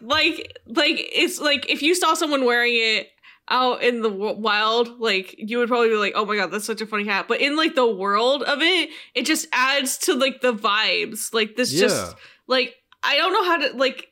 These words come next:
Speaker 1: it's so, it's, there's something about, like, how goofy Y two K sci-fi aesthetics were
Speaker 2: Mm-hmm.
Speaker 1: that I just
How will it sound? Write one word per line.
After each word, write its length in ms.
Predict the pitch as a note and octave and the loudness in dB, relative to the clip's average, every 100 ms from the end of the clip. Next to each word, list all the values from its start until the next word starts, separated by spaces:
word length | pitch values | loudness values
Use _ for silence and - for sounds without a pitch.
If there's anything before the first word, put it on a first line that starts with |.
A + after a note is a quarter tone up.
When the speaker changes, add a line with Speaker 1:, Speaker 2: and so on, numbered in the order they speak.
| - | -2
Speaker 1:
it's 240 | C4+ B3+ | -2 -2
so, 720 | - - C#4+ D4 D4 C#4 A3+ | -4 0 2 2 2 2 0
it's, 240 | - A#3+ - _ _ _ _ _ _ _ | -2 -4 -6 _ _ _ _ _ _ _
there's 220 | F#4 G#4+ | 0 0
something 540 | - D#4 D#4+ E4 F4+ E4 | 0 0 0 0 -2 0
about, 720 | A#3+ A3 A3 A3 G#3+ - - | -2 0 2 2 0 -8 -6
like, 200 | A3 G#3+ | -4 -4
how 480 | G#3+ A#3 A#3+ A3 - _ | -2 2 2 0 -6 _
goofy 840 | A#3+ B3 - - G#3+ F#3+ F#3 F#3 _ _ _ | -2 -2 -4 -8 -4 -2 -4 -6 _ _ _
Y 380 | G#3 G3 G#3+ A#3 | -6 0 0 0
two 240 | A3+ B3+ | 0 -4
K 320 | A3+ A#3 G#3 G#3 | -2 -2 0 0
sci-fi 540 | G#3 G3+ G3 G3 G3 | -2 -2 -2 0 0
aesthetics 680 | G3 - F3 E3+ F3+ - - G#3 | -2 -6 -8 -8 -10 -10 -12 -8
were 560 | G3+ F#3+ G#3+ B3 C4 _ _ _ _ _ | -4 -2 -2 -4 -6 _ _ _ _ _
Speaker 2:
Mm-hmm. 220 | A#2+ A2+ | -12 -4
Speaker 1:
that 200 | A#3 D#3 | -2 0
I 80 | A#3 | 2
just 320 | A#3 A3 - | 0 -2 -8